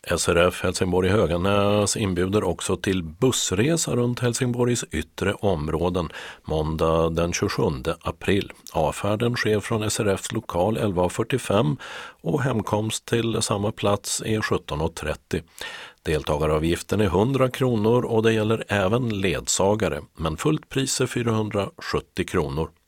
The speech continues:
Programmet är att, eh, vi reser ut mot norr och tar en rundtur i de yttre områdena av Helsingborgs kommun. Dagens lunch serveras på restaurang Smak på Berga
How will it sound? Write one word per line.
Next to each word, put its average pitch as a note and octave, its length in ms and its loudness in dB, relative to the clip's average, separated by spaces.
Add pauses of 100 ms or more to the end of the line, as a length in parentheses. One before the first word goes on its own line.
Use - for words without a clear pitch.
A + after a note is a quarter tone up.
(640)
Programmet C#3+ 600 2
är B2+ 380 2
att, - 280 -6
eh, A2+ 220 2
vi A2 220 4
reser G#2 300 2
ut E2 240 0
mot E2+ 260 -4
norr C#3 360 4
och C#3 160 4
tar B2+ 220 2
en B2+ 200 0
rundtur G2+ 1160 0
i D2 260 -4
de D2+ 260 -4
yttre D2+ 360 -4
områdena C#2+ 600 -2
av D2+ 340 -2
Helsingborgs C#2 640 -4
kommun. D#2 520 -2 (540)
Dagens D2+ 420 0
lunch B2 440 2
serveras A#2 600 2
på - 160 -4
restaurang A#2 480 2
Smak E2+ 720 -2
på D#2 100 -2
Berga E2+ 520 2